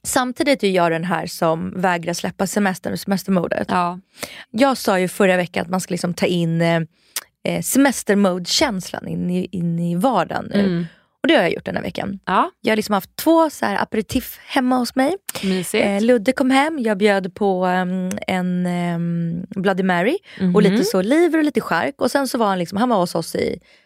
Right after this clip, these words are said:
Speaker 1: men fyrtiofem minuter kanske.
Speaker 2: Mm.
Speaker 1: Och det blir liksom så här, det blir som en så liten trevlig grej utan att det behöver bli hel middag och full on och det är tio
Speaker 2: Ja.
Speaker 1: flaskor. Alltså förstår du?
Speaker 2: Hundra procent.
Speaker 1: Och sen kom våra grannar över.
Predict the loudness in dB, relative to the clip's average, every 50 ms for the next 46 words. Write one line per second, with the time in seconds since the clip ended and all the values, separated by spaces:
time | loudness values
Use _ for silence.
0 | -10 -4 -2 0 0 -2 0 0 -2 0 0 0 0 0 0 0 0 0 0 2
1 | 0 0 0 0 _ -4 -2 0 0 0 -2 -4 -8 -14 -20 _ _ _ _ -2
2 | 2 2 2 4 4 0 0 0 -2 -2 0 2 0 2 0 -2 -6 -10 -8 -6
3 | -2 2 2 2 2 2 -2 -2 -2 -2 0 0 0 0 2 0 0 -2 0 2
4 | 4 4 4 2 4 2 0 0 0 -4 0 2 4 4 4 4 4 2 0 0
5 | 2 2 2 2 2 2 0 0 0 0 0 2 0 0 2 4 4 4 4 2
6 | _ _ _ _ _ _ _ _ _ -10 -6 -4 -4 -4 -6 -6 -2 2 4 6
7 | 6 6 4 4 4 4 4 2 0 2 0 0 2 4 2 2 2 2 2 4
8 | 4 4 4 2 2 2 2 4 4 2 2 0 -2 0 -2 -2 -2 0 0 2
9 | 4 4 4 4 4 0 -2 -2 -4 -4 -2 -2 -2 -2 -2 -2 -2 2 2 2
10 | 4 4 0 -2 -2 0 0 0 2 2 0 -2 0 0 -2 -2 -4 _ -20 _
11 | _ -4 0 2 2 2 2 2 2 4 2 2 2 2 2 2 4 4 4 4
12 | 4 6 4 4 4 4 2 2 0 -2